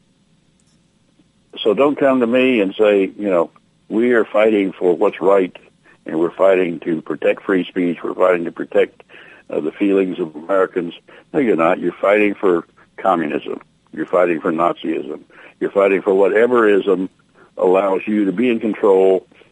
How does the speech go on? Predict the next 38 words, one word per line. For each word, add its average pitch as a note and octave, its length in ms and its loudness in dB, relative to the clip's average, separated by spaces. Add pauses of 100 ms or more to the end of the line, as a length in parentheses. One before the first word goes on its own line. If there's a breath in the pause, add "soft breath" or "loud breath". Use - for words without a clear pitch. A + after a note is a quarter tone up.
(300 soft breath)
and F2 200 -4
tell G2 300 2
other G#2+ 220 2
people G2 380 -2
what G2 200 0
they F#2+ 140 2
can - 260 -8
say, F#2+ 360 2 (320 loud breath)
what F#2+ 160 0
they F#2+ 120 0
can E2+ 180 -6
think, F#2+ 400 -2 (280 soft breath)
what F2 180 0
they F2 140 0
can D2+ 180 -6
do, F2+ 480 0
what D#2+ 240 -4
they E2 120 0
believe. D2+ 440 -2 (1800)
And E2 260 0
I've A#2 180 2
got A2 180 2
no F#2 140 0
use F2 240 -2
for E2 140 -6
these D#2 180 -4
people. E2+ 420 -2 (920)
Uh, D#2 300 -2 (460)
if - 180 -16
you're F#2 300 0
an - 120 -8
Antifa F2+ 580 -4
member, F2 340 -4
you D#2+ 140 -6
don't E2+ 180 -2
want F2 140 -4
to E2 60 -6
get F2 240 -2